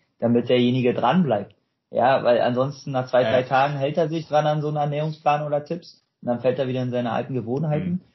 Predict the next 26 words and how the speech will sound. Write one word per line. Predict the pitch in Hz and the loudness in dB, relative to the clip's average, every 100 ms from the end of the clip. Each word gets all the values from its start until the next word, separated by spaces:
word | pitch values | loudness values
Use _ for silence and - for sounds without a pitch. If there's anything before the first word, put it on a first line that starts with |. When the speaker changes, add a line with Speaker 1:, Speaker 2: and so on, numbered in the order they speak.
| _ | _
Speaker 1:
Und | - 127 | -2 2
dafür | 160 185 180 | 2 2 0
sind | 185 | -2
gerade | 170 151 185 | 0 0 0
das | - | -2
Zusammenspiel | - 147 165 - 151 | -6 -4 -4 -4 -8
zwischen | - 127 131 113 | -8 -10 -8 -2
Wearables, | 147 202 190 202 214 214 | 0 2 2 2 0 -4
die | 139 139 | -10 -4
dir | 147 143 | 2 4
ja | 143 | 4
auch | 143 147 | 2 -2
motivieren, | 151 151 151 131 180 160 | -6 -4 -4 -2 -2 -2
die | |
dir | 135 | -4
sagen, | 127 147 | -4 -2
"Hey, | 175 | 0
du | 160 | 2
hast | 151 147 | 0 -2
heute | 143 | -6
wieder | 151 147 | -4 -4
zehntausend | 156 156 147 143 | -4 -6 -8 -8
Schritt | - - | -10 -8
gemacht, | 139 127 | -8 -6
wunderbar." | 131 139 127 151 175 180 - _ _ _ _ | -6 -2 2 4 4 0 -10 _ _ _ _
Ähm, | - 131 131 135 | 0 2 2 0